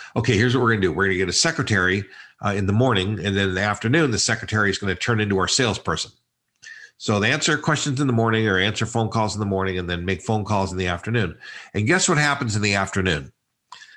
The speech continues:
Uh, they got so busy in the morning that they didn't have time to make calls in the afternoon, or, uh, they were so great at selling that they didn't have time to handle customer service.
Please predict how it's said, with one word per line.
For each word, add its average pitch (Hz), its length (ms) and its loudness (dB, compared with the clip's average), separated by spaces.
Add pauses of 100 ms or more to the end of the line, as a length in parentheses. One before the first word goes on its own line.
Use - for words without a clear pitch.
(120)
Uh, 95 300 0
they 104 200 0
got 117 200 0
so 165 160 2
busy 156 300 4
in 143 80 4
the 131 60 4
morning 117 400 2
that 98 140 0
they 107 100 2
didn't 107 180 0
have 104 200 0
time 107 180 0
to 95 60 -2
make 92 200 -4
calls 95 280 -2
in 92 60 -4
the 92 100 -2
afternoon, 85 500 -6
or, 139 520 2 (340)
uh, 104 140 2
they 101 140 2
were 110 120 2
so 160 400 4
great 123 400 4
at 107 120 -2
selling 107 540 0
that 101 180 -2
they 101 140 2
didn't 104 200 -2
have 98 240 0
time 101 320 0
to 92 60 -2
handle 92 300 -2
customer 85 420 -6
service. - 440 -8